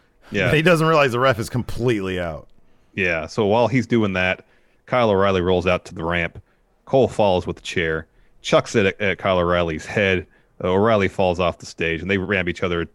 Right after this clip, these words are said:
Speaker 1: into the barricade a couple times. Cole tosses O'Reilly back onto the stage, and when Cole picks him up,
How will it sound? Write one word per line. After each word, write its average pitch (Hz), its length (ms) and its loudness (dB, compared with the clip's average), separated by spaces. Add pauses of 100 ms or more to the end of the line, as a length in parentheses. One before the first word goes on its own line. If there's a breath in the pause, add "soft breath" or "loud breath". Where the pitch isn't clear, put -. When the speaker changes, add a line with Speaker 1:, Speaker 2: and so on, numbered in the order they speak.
Speaker 1:
into 95 140 -10
the 85 80 -8
barricade 85 360 -4
a - 20 -20
couple - 220 -12
times. 80 380 -8 (440 soft breath)
Cole 120 200 2
tosses 95 400 -2
O'Reilly 87 480 0
back 90 380 -4
onto 87 180 -10
the - 100 -16
stage, 110 640 0 (380 soft breath)
and 90 340 -2
when 90 460 -6
Cole 117 320 2 (100)
picks - 240 -2
him 95 120 -4
up, 147 360 2